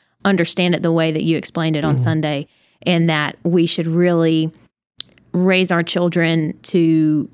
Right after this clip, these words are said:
Speaker 1: to benefit the way they're naturally gifted by
Speaker 2: Yeah.
Speaker 1: God. So,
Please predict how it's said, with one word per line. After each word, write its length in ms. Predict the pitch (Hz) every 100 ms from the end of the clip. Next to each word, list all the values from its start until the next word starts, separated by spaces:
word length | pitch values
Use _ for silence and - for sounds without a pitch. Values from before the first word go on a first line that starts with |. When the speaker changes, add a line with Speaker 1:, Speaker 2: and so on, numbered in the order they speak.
| _ _ _ -
Speaker 1:
to 160 | 170
benefit 540 | 156 175 170 - 165 -
the 120 | -
way 200 | 165 170
they're 160 | 165 160
naturally 520 | 160 156 156 156 151
gifted 360 | 151 143 - 156
by 140 | 135
Speaker 2:
Yeah. 60 | 131 127
Speaker 1:
God. 120 | - - _ _ _ _ _ _
So, 440 | - - 185 170